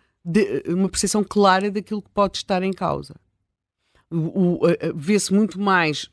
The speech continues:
o, o, o f-, às vezes, as lideranças a titubear e a serem incapazes de ter um discurso veemente e fundamentado so-, perante aqueles que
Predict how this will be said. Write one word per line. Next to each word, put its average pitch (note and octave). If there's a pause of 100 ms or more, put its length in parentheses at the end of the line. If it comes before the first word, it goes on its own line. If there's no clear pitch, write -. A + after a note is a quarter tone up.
o, E3
o, D#3+
o E3
f-, -
às E3+
vezes, E3
as F3+
lideranças F#3 (540)
a F#3+
titubear F#3 (420)
e G3
a G3
serem E3+
incapazes E3+
de F#3+
ter G3
um D#3+
discurso - (280)
veemente E3 (560)
e C3
fundamentado D#3+ (300)
so-, - (240)
perante F3
aqueles G3+ (300)
que G#3